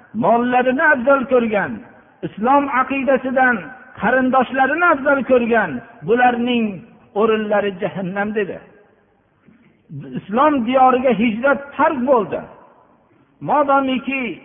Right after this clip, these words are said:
Madina Munavvarada Rasululloh sallallohu alayhi va sallam va ashoblar Allohning hukmini mukammal suratda ijro qilishar ekan, boshqa diyorlar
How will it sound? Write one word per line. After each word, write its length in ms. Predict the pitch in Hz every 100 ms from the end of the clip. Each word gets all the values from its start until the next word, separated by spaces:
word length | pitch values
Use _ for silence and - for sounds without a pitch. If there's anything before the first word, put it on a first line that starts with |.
| - _ _ _ _ _ _ - - _ _ _ _ _ -
Madina 440 | 160 214 233 240 262
Munavvarada 680 | 240 240 233 233 226 220 247 226 - - - - _ _ 147
Rasululloh 600 | 196 240 240 233 247 226
sallallohu 420 | 233 240 247 240
alayhi 200 | 233 247 233
va 80 |
sallam 420 | 233 240 240 247 202 247 - -
va 120 | 190
ashoblar 800 | 214 - - 233 220 226 254 233 185 - - - _ _ _ -
Allohning 560 | 175 226 240 226 220 208
hukmini 640 | 220 262 226 240 247 269 240 160 - -
mukammal 680 | 160 226 247 240 233 240 240
suratda 540 | 233 233 233 226 - 220
ijro 340 | 214 208 220 214
qilishar 380 | 220 196 214
ekan, 320 | 208 202 226 294 262 - - _ -
boshqa 420 | 147 233 - 302
diyorlar 520 | 226 233 240 226 233